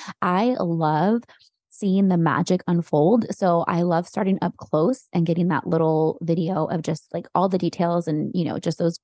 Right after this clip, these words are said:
gorgeous flat lays. But then I also love sharing kind of, like,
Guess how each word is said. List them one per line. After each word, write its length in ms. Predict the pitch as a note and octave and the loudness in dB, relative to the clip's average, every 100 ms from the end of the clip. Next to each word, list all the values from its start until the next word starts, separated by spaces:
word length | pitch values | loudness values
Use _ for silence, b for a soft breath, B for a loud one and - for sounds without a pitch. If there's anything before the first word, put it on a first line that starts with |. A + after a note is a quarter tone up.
| _ | _
gorgeous 340 | F3 F3 F3+ - | 0 2 0 0
flat 220 | E3+ - | -2 0
lays. 320 | F3+ B3 - _ - | 2 0 -2 _ -4
But 80 | G3+ | 0
then 100 | G#3+ | 2
I 100 | G#3+ - | 0 0
also 420 | G#3+ C#4+ - F4+ | 2 2 0 0
love 520 | A#3 F3+ F3 F3+ F#3 - | 2 2 4 2 0 -4
sharing 680 | - - F3 E3+ E3+ E3 - - | -8 -2 0 2 2 0 -2 -6
kind 200 | - G3 | 0 0
of, 100 | F#3+ | 2
like, 320 | F#3+ E3 - | 2 0 -2